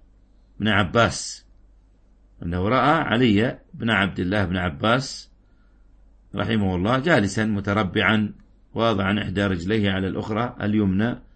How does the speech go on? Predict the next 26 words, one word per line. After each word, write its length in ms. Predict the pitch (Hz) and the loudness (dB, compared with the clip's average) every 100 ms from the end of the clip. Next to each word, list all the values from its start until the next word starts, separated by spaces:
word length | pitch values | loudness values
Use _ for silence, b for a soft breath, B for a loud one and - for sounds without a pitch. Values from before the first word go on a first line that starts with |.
| - | -20
على 200 | - 117 | -4 0
اليسرى. 360 | 107 - - 170 | 2 0 -2 0
هذا 240 | 170 110 | 0 2
أثر 280 | 143 120 120 - - _ - _ _ _ _ | 0 0 -2 -8 -20 _ -20 _ _ _ _
عن 160 | - 101 | 0 2
هذا 180 | 117 92 | 2 0
التابعي 640 | - 90 87 98 107 147 | -2 -4 -4 -2 -2 -2
وهو 440 | 135 92 98 107 | -4 -6 -6 -8
ضعيف، 340 | - 101 90 92 160 - B B B - | -6 -4 -4 -6 -12 -14 B B B -2
ويغني 360 | 139 127 98 95 | 2 2 2 0
عنه 260 | 117 147 | 0 0
ما 180 | 143 127 | 0 -2
جاء 520 | 120 101 78 98 - - - - - - - - | -2 -2 -2 -6 -8 -20 -20 -20 -20 -20 -16 -2
قبله 500 | 123 92 85 85 - - - - - - _ _ - | -2 0 -4 -6 -10 -20 -20 -20 -20 -20 _ _ -10
من 80 | |
فعل 280 | 90 113 101 | -4 -2 0
النبي 440 | 87 87 85 98 90 | 0 -2 -2 -2 -2
صلى 220 | 95 82 | -6 -8
الله 460 | 76 85 87 85 | -6 -4 -4 -6
عليه 160 | 87 82 | -8 -8
وسلم 580 | - 85 82 87 87 - - | -8 -8 -6 -6 -6 -10 -16
في 60 | - | -14
الحديث 360 | 90 90 95 | -6 -4 -2
الصحيح 460 | 92 - 87 101 98 | -4 -10 -4 -4 -2
لغيره 400 | 92 87 87 85 - _ _ _ - | -4 -4 -6 -8 -14 _ _ _ -18
السابق. 520 | - 98 90 - | -6 -4 -4 -6